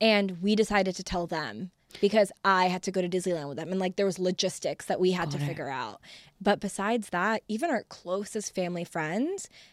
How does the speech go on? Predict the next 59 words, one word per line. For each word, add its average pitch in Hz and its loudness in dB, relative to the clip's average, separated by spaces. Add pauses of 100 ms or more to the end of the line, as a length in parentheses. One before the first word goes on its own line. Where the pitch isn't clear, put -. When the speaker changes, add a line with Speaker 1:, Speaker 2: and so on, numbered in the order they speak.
(240)
Speaker 1:
after 254 6
I 247 6
shaved 220 0
my 185 0
head 285 4
and 196 2
I, 175 -2 (120)
I 190 -2
spoke 226 0
about 190 -2
it, 160 -2 (440)
they 190 6
were 196 -6
like, 185 -2
"Oh, 208 -2
we 226 2
had 196 -4
no 190 -4
idea," 185 0
or, 190 0
"We 185 4
had 180 -4
no 190 0
idea 180 0
that 170 -6
this 180 -10
is 180 -14
something 170 -8
that 113 -8
were, 143 -8 (160)
you 175 -4
were 170 -2
going 262 0
through." 185 0
And 170 -2 (280)
I 359 2
think 392 0
people 262 -2
make 214 0
up 202 -2
their 190 -2
own 185 0
things. 175 -4 (260)
Speaker 2:
Yeah. 151 6
Speaker 1:
People 226 6
in 214 6
school 185 4
sometimes 185 -4
were 180 0
like, 175 -2
"Oh, 190 4
she 180 -2
has 160 -4
cancer," 185 0
"Oh, 185 2
she 180 -4
has 170 -2
this," 214 2
and 175 -6